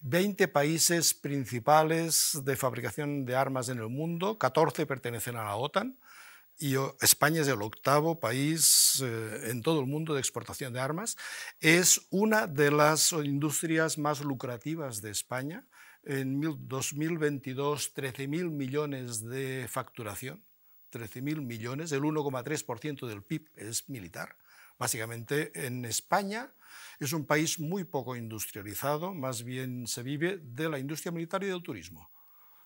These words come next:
<laughs> Y claro, esto hay que protegerlo, y hay que protegerlo, y ahí tenemos, eh, bueno, eh, por lo que sea, digamos, ojalá este programa pudiese verse por parte de millones de personas, porque lo que ven millones de personas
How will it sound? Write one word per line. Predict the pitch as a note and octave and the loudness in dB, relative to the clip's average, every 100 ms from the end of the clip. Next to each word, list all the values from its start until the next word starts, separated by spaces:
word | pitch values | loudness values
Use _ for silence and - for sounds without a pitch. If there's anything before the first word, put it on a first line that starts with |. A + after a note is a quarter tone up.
| _ - | _ -12
<laughs> | G#3+ - F2+ - - - - - | -8 -6 -8 -12 -16 -20 -20 -6
Y | D3 | -2
claro, | C3+ E3+ C3 - | 2 2 2 -4
esto | C#3 C#3 D#3 | -8 -4 -4
hay | |
que | D#3 C3+ | -4 -6
protegerlo, | A2+ - - - - - | -10 -10 -12 -14 -10 -10
y | A#2+ | -8
hay | A#2 | -6
que | C3 | -6
protegerlo, | C3+ C3 C3+ F#3 F3 F3+ A3+ A3 | -6 -6 -2 -2 0 0 -2 -2
y | C#3+ B2+ | -4 -4
ahí | C3 C#3 D#3 E3 | -2 0 0 0
tenemos, | D#3 D3+ D#3+ D#3+ E3+ F3+ - - | 2 2 2 2 0 0 -2 -2
eh, | D#3 D3 D3 C#3+ D3 D3 D3+ | 0 0 0 -2 -2 -2 -2
bueno, | D#3 D3+ G3+ G#3 C#3 B2 A#2+ A#2+ | -2 -2 -2 -8 -8 -8 -12 -12
eh, | B2 A#2+ B2 A2 A#2 A#2 C#3 - _ _ _ - | -12 -12 -12 -10 -12 -12 -18 -20 _ _ _ -6
por | A#2+ A2+ | -4 -2
lo | A#2+ | -2
que | A2+ A#2+ | 0 4
sea, | - D#3+ F3+ | 4 4 0
digamos, | F3+ C3 C#3+ C#3+ | -2 -6 -4 -2
ojalá | C3+ B2+ C#3+ D#3+ | -2 2 2 2
este | D3 - C#3 | 0 -2 -2
programa | B2 B2+ C#3 D3+ E3+ - - - - | -2 -2 -2 -2 -6 -10 -14 -16 -10
pudiese | C#3+ C3+ C#3 - D3+ | -2 2 4 6 6
verse | C3+ D3 D3 - D3+ D#3+ | 8 6 8 4 4 0
por | D#3 B2+ A#2 | 0 -2 2
parte | C3+ B2+ D3+ | 2 2 0
de | C#3 C#3 | 2 0
millones | A#2+ B2 A#2+ | 0 -2 -2
de | B2 | -4
personas, | A#2+ A#2+ G3 C#3 | -4 -4 -2 -4
porque | A#2+ A#2+ | -4 -6
lo | A#2+ | -6
que | A#2+ A#2 | -6 -2
ven | D3 D3 A#2+ A2 | 0 0 -4 -10
millones | G#2 G#2 B2 B2+ | -10 -8 -6 -4
de | |
personas | C#3+ C#3+ D3+ E3 | -4 -2 -2 -2